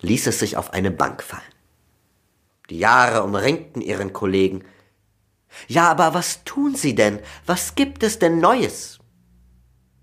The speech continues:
"Sie sind übergeschnappt", sagte der Zurückgekehrte. "Es fehlt Ihnen ein Rat. Sie geben keine Ruhe. Bald werden Sie die ganze Welt in Grund und Boden gewirtschaftet haben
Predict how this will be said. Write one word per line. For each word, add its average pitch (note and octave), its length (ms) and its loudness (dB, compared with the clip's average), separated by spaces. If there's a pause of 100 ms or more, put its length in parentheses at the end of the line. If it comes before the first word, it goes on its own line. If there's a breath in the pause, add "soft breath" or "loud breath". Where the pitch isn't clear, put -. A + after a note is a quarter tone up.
(400 loud breath)
"Sie C#3+ 140 2
sind F3+ 260 0
übergeschnappt", C3+ 800 2 (240)
sagte F2+ 340 -6
der E2 140 -10
Zurückgekehrte. F2+ 720 -10 (240 loud breath)
"Es D3+ 220 -4
fehlt B3+ 440 0
Ihnen G3+ 300 0
ein D#3+ 180 2
Rat. C3 500 0 (180 loud breath)
Sie G2 320 -6
geben F#3+ 500 2
keine G3+ 540 0
Ruhe. E3+ 400 6 (260 loud breath)
Bald B3 480 0 (260 soft breath)
werden D3 360 0
Sie C#3 120 -2
die C3 220 -4
ganze F#3 460 0
Welt C3+ 280 2
in A#2+ 220 -6
Grund C#3+ 540 0
und F3+ 320 -4
Boden C#3 340 4
gewirtschaftet G#2 640 -2
haben F2+ 280 -4